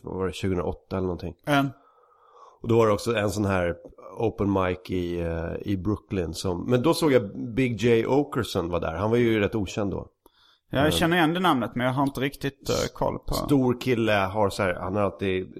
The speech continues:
Speaker 1: så här, någon typ av hårdrocks-t-shirt och svarta och så här avklippta skinnhandskar, såna,
Speaker 2: Ah.
Speaker 1: du vet, eh, och, eh, har långt hår och skägg. Han är jätterolig.
Speaker 2: Mm.
Speaker 1: Och jag såg, eh, när jag såg honom, jag höll på att smälla av. Så var det,
Speaker 2: Mm,
Speaker 1: fan,
Speaker 2: men
Speaker 1: vad
Speaker 2: det var
Speaker 1: roligt
Speaker 2: på en
Speaker 1: det var.
Speaker 2: open mic, eh?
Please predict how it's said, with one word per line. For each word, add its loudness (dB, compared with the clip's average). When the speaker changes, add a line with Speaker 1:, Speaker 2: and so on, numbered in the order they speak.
Speaker 1:
så -8
här, -4
någon -2
typ -6
av -4
hårdrocks-t-shirt 0
och -2
svarta -2
och -4
så -4
här 0
avklippta -2
skinnhandskar, -4
såna, -4
Speaker 2:
Ah. 2
Speaker 1:
du 0
vet, -8
eh, -8
och, -6
eh, -2
har -2
långt 0
hår -2
och -4
skägg. -8
Han -4
är 0
jätterolig. 0
Speaker 2:
Mm. 2
Speaker 1:
Och 4
jag 4
såg, 4
eh, 6
när 0
jag 2
såg 2
honom, 2
jag 2
höll 0
på -6
att -4
smälla -2
av. -2
Så -12
var -2
det, 2
Speaker 2:
Mm, 2
Speaker 1:
fan, 0
Speaker 2:
men -
Speaker 1:
vad 4
Speaker 2:
det 4
var 6
Speaker 1:
roligt 0
Speaker 2:
på 2
en 2
Speaker 1:
det 4
var. 2
Speaker 2:
open 0
mic, -4
eh? -8